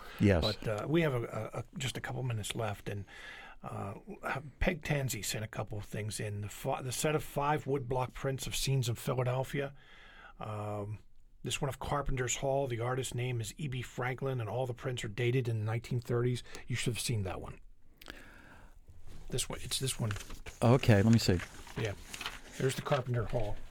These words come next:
Speaker 1: E B Franklin. Okay, yes. Um, I am somewhat familiar with this artist, um, these woodblock prints, and they're probably worth, um, maybe seventy-five to one twenty-five each if they're framed,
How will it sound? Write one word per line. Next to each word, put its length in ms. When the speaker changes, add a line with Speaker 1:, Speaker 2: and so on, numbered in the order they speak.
Speaker 1:
E 160
B 200
Franklin. 720
Okay, 360
yes. 520
Um, 500
I 100
am 200
somewhat 420
familiar 500
with 180
this 200
artist, 680
um, 720
these 260
woodblock 480
prints, 380
and 220
they're 140
probably 600
worth, 540
um, 540
maybe 240
seventy-five 880
to 80
one 240
twenty-five 680
each 260
if 140
they're 140
framed, 520